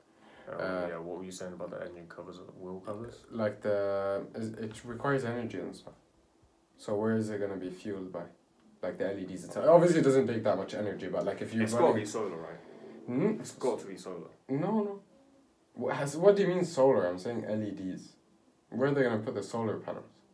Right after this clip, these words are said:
Speaker 2: If it's raining, they
Speaker 1: Not
Speaker 2: put the L E D.
Speaker 1: panels, right? Like, not massive one. You know how, like, even your, like, b-, uh, calculators will be
Speaker 2: Yeah, but, like, you're not gonna, like, the, you're not gonna put one on the tire, 'cause if it's raining, your L E Ds don't work.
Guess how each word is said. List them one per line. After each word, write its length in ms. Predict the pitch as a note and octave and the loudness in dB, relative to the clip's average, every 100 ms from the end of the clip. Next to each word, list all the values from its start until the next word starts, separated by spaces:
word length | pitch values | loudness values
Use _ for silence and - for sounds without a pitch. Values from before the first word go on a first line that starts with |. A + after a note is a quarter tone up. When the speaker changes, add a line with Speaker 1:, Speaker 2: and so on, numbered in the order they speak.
| _ _ _ | _ _ _
Speaker 2:
If 140 | A2 A#2 | -6 -6
it's 180 | A2 | -4
raining, 480 | A#2+ B2 B2 A2+ G2 | 4 6 6 2 -2
they 140 | F2+ F#2+ | -4 0
Speaker 1:
Not 160 | E3 - | 4 4
Speaker 2:
put 80 | |
the 60 | G#2+ | 4
L 60 | A#2 | 4
E 20 | |
D. 40 | - | 2
Speaker 1:
panels, 300 | A2+ B2+ B2+ | 2 0 -2
right? 140 | A2+ | -2
Like, 220 | C3 B2+ | -2 -2
not 220 | D#3+ - C3 | -4 -4 -4
massive 340 | D#3+ E3+ C3 | -6 -4 -4
one. 80 | A2+ | -2
You 80 | C#3+ | 0
know 80 | F3 | 0
how, 180 | F3 D#3+ | 2 0
like, 180 | D3+ D3 | 0 -2
even 360 | C3+ B2+ A#2 A#2 | -4 -6 -8 -6
your, 180 | A#2+ A2 | -2 -2
like, 200 | G#2+ - - _ _ - _ | -2 -6 -16 _ _ -20 _
b-, 60 | A2+ - | -10 -4
uh, 260 | B2 A#2 A2+ | -2 0 -2
calculators 720 | - B2+ B2 G#2+ F#2 - F2+ | 0 -2 -2 -8 -10 -12 -12
will 80 | F#2 | -8
be 80 | A2+ | 6
Speaker 2:
Yeah, 200 | E3 B2+ | 8 8
but, 240 | A#2 G#2 | 4 4
like, 180 | A2 A2 | 0 0
you're 80 | B2+ C3+ | 0 2
not 140 | A#2 | 2
gonna, 260 | A2+ A2 G#2 | 0 0 2
like, 320 | G2+ G2 F#2 | 0 -2 -6
the, 100 | G2+ G#2+ G#2+ - - | -10 -10 -14 -20 -14
you're 140 | A#2 A#2+ | -8 0
not 120 | C3 | 2
gonna 200 | C3 A2+ | 2 0
put 220 | G#2+ C3 | 0 0
one 220 | G#2+ G#2+ G2+ | 0 0 -2
on 140 | G2+ | -4
the 80 | F#2+ | -8
tire, 360 | - A2+ A2 F#2+ | -4 0 0 -2
'cause 160 | G2 | -6
if 80 | F#2+ | -10
it's 220 | - - | -12 -4
raining, 380 | A2+ A2+ A2+ G#2 | 0 2 2 2
your 120 | G2 | 0
L 120 | F#2+ G#2 | 0 -2
E 80 | |
Ds 240 | G2 G#2 G#2 | -4 -6 -4
don't 240 | F2 E2+ | -4 -4
work. 300 | - - - | -8 -14 -20